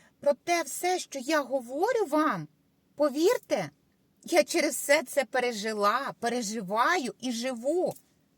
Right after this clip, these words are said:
разом зі своїми дітьми. І повірте, не завжди легко.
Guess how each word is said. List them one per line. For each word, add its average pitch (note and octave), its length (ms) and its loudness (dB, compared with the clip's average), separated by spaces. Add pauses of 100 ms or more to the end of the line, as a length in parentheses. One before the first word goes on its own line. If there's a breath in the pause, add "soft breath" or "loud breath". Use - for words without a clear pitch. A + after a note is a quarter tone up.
(500)
разом C#4 360 2
зі C4+ 120 -6
своїми D#4 500 -6
дітьми. C4+ 480 -4 (1500)
І C#4+ 100 -6
повірте, D4+ 480 0
не C#4+ 180 0
завжди D4 540 0
легко. D#4 800 -2